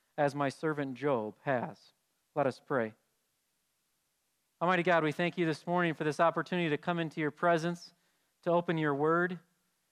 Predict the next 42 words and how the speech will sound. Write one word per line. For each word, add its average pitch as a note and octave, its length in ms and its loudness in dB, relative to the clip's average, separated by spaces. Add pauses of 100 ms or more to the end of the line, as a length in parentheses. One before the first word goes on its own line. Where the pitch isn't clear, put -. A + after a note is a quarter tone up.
(220)
And F3 100 -4
God, F#3 140 4
we F#3+ 180 0
ask F3+ 360 2
now F3 300 4
that D#3 120 2
as D#3+ 140 2
we D#3 120 -2
open D3+ 320 0
your E3+ 160 0
word, D#3 400 0 (640)
you F#3 120 -2
would D3+ 120 0
speak - 380 -8
to F#3 180 0
us. G3+ 340 -2 (800)
We E3+ 140 2
ask F3+ 320 2
that E3+ 160 4
as D3 80 -4
we E3 120 -2
open F3 300 0
your D#3 180 2
word, E3 420 0 (720)
you F3 80 -2
would E3 100 2
ignite D3+ 380 0
our D#3 180 4
hearts D#3+ 480 0
with C3+ 100 -8
a B2+ 60 -4
passion D#3 560 -2
for F3 160 -6
you. F3+ 300 -4 (840)
We D#3 120 2
ask E3+ 260 2
that E3 140 0
as D3 100 -4
we D#3 80 -2
open E3+ 300 0
your D#3 180 0
word, E3 460 0